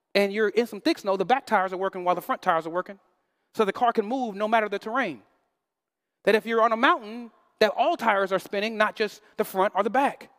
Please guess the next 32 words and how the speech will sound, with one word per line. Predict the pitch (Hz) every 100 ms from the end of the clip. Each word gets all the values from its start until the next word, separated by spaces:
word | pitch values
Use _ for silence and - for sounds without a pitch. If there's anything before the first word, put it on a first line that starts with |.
| _ _ _ _ _ _ _
The | 214
problem | 285 311 311
with | 226
marriages | 262 320 220 202
is, | 208 220 247 - _ _ _ _ _
is | 202
that | 226
the | 226 208 - _
tougher | - 302 269
your | 240
terrain | 233 226 269 294
gets, | 202 208
it | 220
reveals | 220 202 285 220
if | 214
you're | 226
in | 190
front-wheel | - 240 247
drive | 233 240 214
or |
back-wheel | 202 294 190
drive. | 156 131 98 - _ _ _ _ _ _ _ _ _ _ _ _ _ _ _ _ _ _
That | 233 220
some | - 320
of | 277
us | 233 247
are |
only | 233 262
functioning | 233 311 - 220
on | 214
front-wheel | 202 254 233 220
drive. | 269 220 123